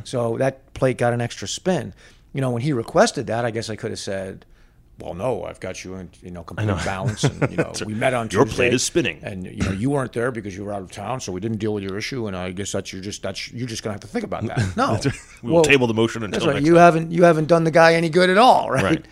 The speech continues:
Speaker 2: Not
Speaker 1: You
Speaker 2: much
Speaker 1: haven't
Speaker 2: of a
Speaker 1: done
Speaker 2: shield
Speaker 1: it.
Speaker 2: lock.
Speaker 1: Yeah, that's right. So that's why control just, you know, this perceived power to dictate behavior and events, that's what control is,
Speaker 2: Yeah.
Speaker 1: you know.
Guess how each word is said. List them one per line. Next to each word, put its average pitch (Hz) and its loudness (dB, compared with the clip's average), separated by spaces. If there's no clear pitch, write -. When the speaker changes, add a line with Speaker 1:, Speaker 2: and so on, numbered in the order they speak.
Speaker 2:
Not 90 -4
Speaker 1:
You - -
Speaker 2:
much - 4
Speaker 1:
haven't 156 8
Speaker 2:
of - 2
a 143 2
Speaker 1:
done 160 6
Speaker 2:
shield 151 4
Speaker 1:
it. - -4
Speaker 2:
lock. - -14
Speaker 1:
Yeah, 185 6
that's 151 0
right. 214 4
So 160 8
that's 190 8
why 165 8
control 151 6
just, 117 -2
you 160 -8
know, 127 -6
this 117 -10
perceived - -2
power 117 2
to 110 -4
dictate 107 -10
behavior 104 -8
and 107 -8
events, 110 -8
that's 110 -8
what - -18
control 90 -10
is, 87 -10
Speaker 2:
Yeah. 82 -2
Speaker 1:
you - -12
know. 87 -14